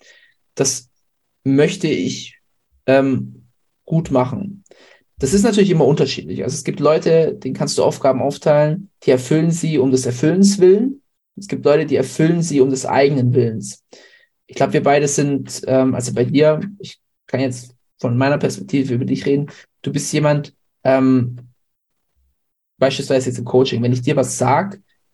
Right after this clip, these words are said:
dann willst du es auch wirklich perfekt machen. Und du machst dir selbst diesen Druck, das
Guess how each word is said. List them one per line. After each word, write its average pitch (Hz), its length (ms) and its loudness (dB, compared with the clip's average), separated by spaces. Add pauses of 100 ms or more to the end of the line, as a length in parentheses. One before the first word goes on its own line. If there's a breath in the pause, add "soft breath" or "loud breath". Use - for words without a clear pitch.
dann 131 160 0
willst 160 180 0
du 156 40 -2
es 139 80 -4
auch 139 260 -2
wirklich - 420 -2
perfekt - 480 -4
machen. - 460 -10 (420)
Und 135 140 -6
du 135 60 4
machst 156 280 -2
dir 135 80 4
selbst 143 460 -2
diesen 151 260 -4
Druck, - 480 -2 (320)
das - 460 -4